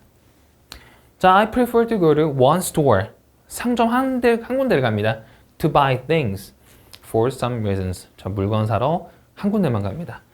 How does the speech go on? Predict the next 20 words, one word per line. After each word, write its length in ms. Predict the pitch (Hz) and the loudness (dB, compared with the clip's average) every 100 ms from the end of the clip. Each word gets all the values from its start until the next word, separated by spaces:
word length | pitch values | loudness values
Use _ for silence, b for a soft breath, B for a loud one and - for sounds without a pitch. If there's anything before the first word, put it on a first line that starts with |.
| b b b - | b b b -2
First 320 | 175 190 185 | 0 2 4
off, 320 | 151 147 - - | 2 2 -2 -6
우선은 520 | 120 196 156 160 120 | -4 -2 0 0 -2
the 100 | 107 | -2
store 420 | - - 165 196 | -4 -2 0 2
I 180 | 202 196 | 0 2
go 140 | 160 | 2
to, 200 | 160 165 170 b b b b b | 2 0 -4 b b b b b
내가 300 | 107 156 233 | 0 2 2
가는 260 | 220 180 | 2 0
가게는요, 760 | 147 110 104 101 87 87 113 127 98 - | -2 -4 -2 -2 -2 -4 -2 -2 -4 -2
has, 340 | 170 180 - _ _ | 0 -2 -6 _ _
가지고 400 | - 113 151 143 | -6 -4 -2 -2
있습니다. 460 | 135 - 123 160 - | -2 -4 -2 -2 -2
Almost 460 | 104 101 110 - | -2 0 -2 -2
everything. 400 | 98 - - - - b b b b b b b | -6 -6 -16 -20 -20 b b b b b b b
거의 200 | 127 156 | -4 -4
다 160 | - 190 | -2 -2
갖고 240 | 196 120 | -2 -4
있어요. 260 | 101 - | -6 -10